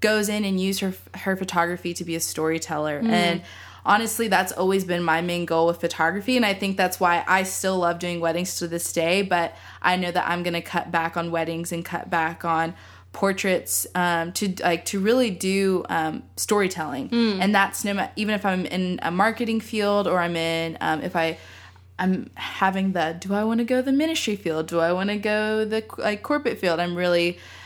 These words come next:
Speaker 1: have been, um, juggling those two things recently as I'm about to graduate. And so, um, but with my photography, ultimately I wanna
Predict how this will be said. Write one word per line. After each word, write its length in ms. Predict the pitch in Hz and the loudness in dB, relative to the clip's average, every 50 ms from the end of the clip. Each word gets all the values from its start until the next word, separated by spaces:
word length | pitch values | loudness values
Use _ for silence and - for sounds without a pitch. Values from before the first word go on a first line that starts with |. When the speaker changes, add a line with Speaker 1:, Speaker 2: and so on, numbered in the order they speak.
| - - | -4 0
Speaker 1:
have 220 | - 196 190 185 190 | 2 2 2 2 0
been, 340 | 185 175 175 175 175 - - - | -2 -2 -2 -2 -4 -4 -2 0
um, 420 | 175 170 160 160 165 170 - 180 | 0 0 0 0 -2 -4 -4 0
juggling 380 | - 196 185 185 190 185 185 175 | 2 2 2 2 2 0 0 0
those 180 | 175 175 180 | -2 -2 -2
two 160 | - - 185 | -2 -4 -4
things 320 | 180 - 220 247 247 220 220 | -2 2 2 2 2 2 2
recently 400 | 220 214 - 180 - 185 185 180 | -2 -2 -2 -2 0 2 2 4
as 300 | 180 180 180 180 180 - | 4 4 2 2 0 0
I'm 340 | 160 175 170 170 165 165 - - | 0 0 0 0 -2 -4 -8 -8
about 220 | 175 180 170 165 165 | -2 0 0 0 0
to 60 | 180 | 0
graduate. 520 | 170 180 180 190 196 196 190 175 175 170 - | 0 2 2 2 2 2 2 2 2 2 2
And 140 | 185 185 185 | 0 0 0
so, 520 | - - 190 180 180 175 175 175 180 180 - - - - - - - | 2 2 2 4 4 4 4 2 0 -2 -4 -12 -20 -20 -18 -8 -2
um, 360 | - 175 170 165 165 - - - | 0 0 2 0 0 -4 -2 0
but 320 | - 190 180 170 - - | 2 2 2 2 0 -2
with 240 | 180 185 190 185 190 | 0 0 0 2 2
my 100 | 190 180 | 0 -2
photography, 800 | 180 - 180 - 175 170 165 170 170 170 - 165 160 156 156 - | -2 -4 -4 0 2 2 2 2 -2 -4 -4 -4 -4 -4 -4 -2
ultimately 460 | - 170 170 - 175 - - 165 165 | -2 -2 -2 -2 -4 -4 -2 -2 0
I 80 | 160 160 | 0 0
wanna 260 | 160 160 156 156 | -2 -4 -4 -6